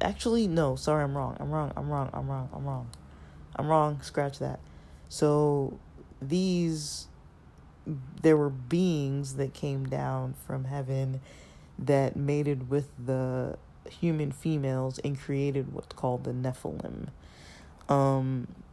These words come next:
which, you know, some translations in the Bible say, um, there were giants in the land. Um, and then the Book of Enoch talks more about these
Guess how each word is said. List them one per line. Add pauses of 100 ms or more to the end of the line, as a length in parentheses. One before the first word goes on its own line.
(240)
which,
you
know,
some
translations
in
the
Bible
say, (640)
um,
there
were
giants
in
the
land. (880)
Um, (220)
and
then
the
Book
of
Enoch
talks
more
about
these